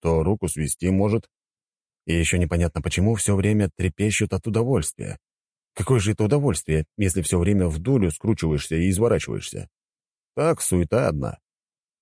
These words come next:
Интересно, конечно, но уж больно непонятно. Поэтому я это чтение бросил к чертям. А вот для своих будущих преподавателей накупил целую вязанку, по десять штук каждому,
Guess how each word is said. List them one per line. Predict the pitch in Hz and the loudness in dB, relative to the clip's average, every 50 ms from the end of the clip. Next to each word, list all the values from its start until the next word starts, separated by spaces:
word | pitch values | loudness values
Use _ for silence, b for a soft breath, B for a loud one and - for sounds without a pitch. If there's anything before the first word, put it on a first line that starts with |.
| _ _ _ _ _ _ _ _ | _ _ _ _ _ _ _ _
Интересно, | - 90 113 165 202 202 165 - 101 - | -2 0 2 4 4 4 4 2 0 0
конечно, | - 90 87 85 76 - 82 82 | 2 2 2 0 0 0 0 2
но | 92 104 | 4 2
уж | 98 85 90 | 2 2 0
больно | 87 95 104 90 87 90 | 0 0 2 2 4 2
непонятно. | 92 95 87 - 95 82 65 53 - 57 53 - - _ _ _ _ _ _ _ _ _ _ _ _ _ _ _ _ _ - | 2 2 0 0 -2 -2 -2 -4 -6 -10 -12 -12 -14 _ _ _ _ _ _ _ _ _ _ _ _ _ _ _ _ _ -2
Поэтому | - 87 104 - 123 123 123 123 123 | 0 0 0 2 2 2 2 2 2
я | 123 104 98 95 | 2 2 2 2
это | 95 - 90 | 2 0 -2
чтение | - - - 82 82 85 85 | -4 -2 -2 0 2 2 2
бросил | 80 76 76 76 73 - 85 78 | 2 0 0 -2 0 0 -2 -4
к | - _ | -4 _
чертям. | - - 80 - - _ - - - - - _ _ _ _ _ _ _ _ _ _ _ _ _ _ _ _ _ _ _ _ _ _ - | -6 -6 -6 -6 -8 _ -14 -14 -14 -16 -20 _ _ _ _ _ _ _ _ _ _ _ _ _ _ _ _ _ _ _ _ _ _ -4
А | 78 82 | -2 0
вот | 104 95 | 0 0
для | 87 90 92 | 2 0 0
своих | 92 - 92 95 92 85 | 2 2 2 2 2 2
будущих | 85 101 95 90 85 - 85 - | 2 2 2 2 0 0 -4 -4
преподавателей | - 82 80 87 78 82 85 95 104 107 - 101 98 101 101 | -4 -4 -4 -2 0 0 2 2 0 0 0 0 2 2 4
накупил | 95 95 87 78 85 78 - 90 92 87 | 4 2 2 0 -2 -2 0 0 0 0
целую | - - 87 85 85 85 85 82 | 0 0 0 2 2 2 2 2
вязанку, | 80 80 76 80 87 87 87 80 76 - 62 55 - - _ _ _ _ | 2 0 0 0 0 0 0 -2 -2 -6 -10 -10 -10 -14 _ _ _ _
по | - 73 85 | -4 -4 0
десять | 80 90 107 107 - 101 87 | 2 2 2 2 2 -2 -2
штук | - - - 95 90 - _ _ | -4 -6 -6 -6 -6 -6 _ _
каждому, | - 90 92 90 78 78 73 65 57 52 | -2 0 0 0 0 -2 -2 -2 -4 -8